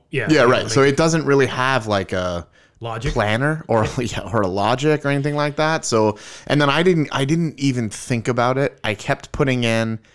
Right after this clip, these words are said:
Speaker 2: uh, Santa Ana
Speaker 1: Yeah.
Speaker 2: to wherever I was going, and that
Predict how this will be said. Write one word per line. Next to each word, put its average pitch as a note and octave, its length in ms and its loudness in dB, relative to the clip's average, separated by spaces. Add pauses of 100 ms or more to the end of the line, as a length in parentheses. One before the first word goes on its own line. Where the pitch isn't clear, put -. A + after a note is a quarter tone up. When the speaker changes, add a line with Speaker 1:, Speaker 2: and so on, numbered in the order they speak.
(380)
Speaker 2:
uh, F#2+ 260 2
Santa A2+ 320 -2
Ana A2+ 400 0 (140)
Speaker 1:
Yeah. A#2 280 -6 (240)
Speaker 2:
to A#2 520 2
wherever A#2 360 4
I A#2 60 4
was G#2+ 160 -2
going, B2 380 -2
and A#2 240 -2
that C#3 180 0